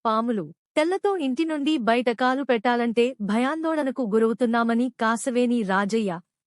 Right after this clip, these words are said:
గుర్రాల శ్రీనివాస్ రెడ్డి, నాంపల్లి కొమురయ్యలు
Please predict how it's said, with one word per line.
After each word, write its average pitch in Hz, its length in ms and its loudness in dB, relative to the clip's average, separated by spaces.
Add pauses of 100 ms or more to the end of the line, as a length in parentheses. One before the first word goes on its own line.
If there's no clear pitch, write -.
(120)
గుర్రాల 277 360 2
శ్రీనివాస్ 269 680 -2
రెడ్డి, 196 360 -2 (280)
నాంపల్లి 302 600 2
కొమురయ్యలు 240 560 2